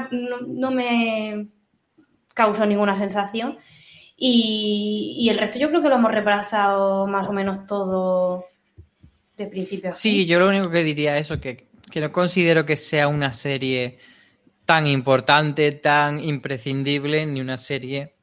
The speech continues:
Speaker 2: que sea ni muchísimo menos la mejor de Netflix, pero entiendo ese fenómeno y entiendo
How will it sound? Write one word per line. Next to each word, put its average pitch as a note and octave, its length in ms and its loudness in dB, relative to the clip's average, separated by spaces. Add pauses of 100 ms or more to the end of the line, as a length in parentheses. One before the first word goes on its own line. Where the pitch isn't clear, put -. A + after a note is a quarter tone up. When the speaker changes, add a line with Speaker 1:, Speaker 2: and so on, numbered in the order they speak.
(960)
Speaker 2:
que C3+ 100 2
sea C#3+ 220 2
ni C#3+ 200 0
muchísimo A#2+ 440 -4
menos C#3 220 2
la C3 100 2
mejor C3 280 0
de C3 100 -2
Netflix, D3 300 0
pero C3+ 160 -2
entiendo C#3+ 560 0
ese C#3+ 300 -4
fenómeno D3+ 540 -4
y E3 100 -2
entiendo D3+ 540 -2